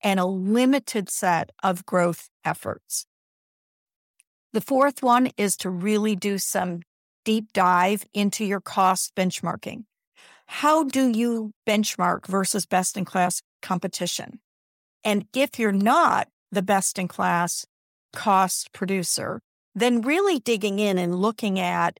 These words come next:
is there something that you can learn from your key competitors, either in your industry or in adjacent industries, that might be able to help you optimize your own spending? The fifth thing is to really do a deep dive,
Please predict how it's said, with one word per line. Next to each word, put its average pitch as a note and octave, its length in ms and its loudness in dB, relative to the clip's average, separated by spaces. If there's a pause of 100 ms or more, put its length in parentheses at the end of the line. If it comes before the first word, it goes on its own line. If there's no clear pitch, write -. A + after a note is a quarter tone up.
is B3 220 0
there C4 160 2
something A3+ 500 0
that - 140 -6
you G3 160 -4
can F#3 300 -6
learn F#3 540 0 (260)
from F#3 200 2
your F#3 120 0
key F#3+ 200 -4
competitors, F3 920 -4 (320)
either A3 340 2
in A#3 160 2
your G#3+ 220 0
industry F#3+ 640 -2
or F#3+ 140 0
in F#3+ 180 2
adjacent F3 560 -4
industries, F#3+ 640 -4 (200)
that G3+ 180 -2
might G#3 300 0
be F#3 100 -2
able F3+ 220 -2
to F#3 80 -4
help F3+ 320 -6
you F3 280 -2 (300)
optimize E3+ 640 -2
your F3 200 0
own F3 200 0
spending? - 600 -8 (880)
The A#3 220 -2
fifth F4 180 2
thing F#3+ 500 -2
is G3+ 220 0
to G#3 100 -2
really A#3 540 0
do G3 260 -2
a F#3 60 0
deep F3 340 -6
dive, G3+ 600 -2